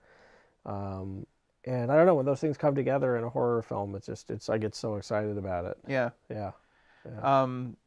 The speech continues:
Speaker 2: w-, in your opinion, what makes a good horror score?
Speaker 1: Ooh, um, I mean, it depends, like, on, like, when we're talking about, well, I mean, I think it's always to terrify people, right?
Speaker 2: Yeah.
Speaker 1: But I think, like, if, if you look at all the great horror films,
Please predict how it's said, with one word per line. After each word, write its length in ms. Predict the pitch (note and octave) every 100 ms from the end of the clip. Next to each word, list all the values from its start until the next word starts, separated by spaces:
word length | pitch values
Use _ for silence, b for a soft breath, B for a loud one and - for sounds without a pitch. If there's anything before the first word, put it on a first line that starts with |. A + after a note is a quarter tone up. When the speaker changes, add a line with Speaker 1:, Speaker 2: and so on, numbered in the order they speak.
| _ -
Speaker 2:
w-, 180 | B2+ C3
in 80 | C#3
your 120 | D3+
opinion, 340 | D3+ D#3 C#3
what 220 | B2+ B2 B2
makes 280 | B2 -
a 100 | -
good 320 | A2+ A2+ G#2+ - -
horror 240 | B2 C3+
score? 360 | - - - - _ _ _ - _ _ b b b b b b b b b b b _ F3
Speaker 1:
Ooh, 340 | F3 C3+ A#2 B B B B B -
um, 380 | D3 C#3 C3+
I 40 | C#3
mean, 100 | D3+
it 60 |
depends, 520 | E3 D3+ F3+ F3+ B2 C3+
like, 180 | B2+
on, 320 | C3 B2 B2 - G2+ D#2+
like, 240 | B2+ A#2+ B2+
when 320 | C3+ C3+ C3+
we're 140 | C3
talking 460 | B2 B2 A#2 C3 A#2+
about, 420 | A#2 A2 A2 - - B B B
well, 80 | F3
I 40 |
mean, 180 | G3 F#3 _ -
I 60 | F3
think 120 | G3
it's 80 | F3
always 200 | E3 D#3+
to 100 | D#3+
terrify 440 | - C#3 C#3 C3
people, 400 | B2 B2 - C#3
right? 280 | C3 C3 C#3+ -
Speaker 2:
Yeah. 260 | D3 B2 - -
Speaker 1:
But 100 | F3
I 60 | F3
think, 160 | A#3
like, 160 | A3 E3+
if, 240 | D3+ C#3+
if 140 | F3 E3+
you 80 |
look 160 | F#3+ G#3+
at 60 | G3
all 120 | F#3+
the 80 | F3
great 200 | D#3+ D#3+
horror 240 | D3 E3
films, 580 | E3 F3+ F#3 F#3 -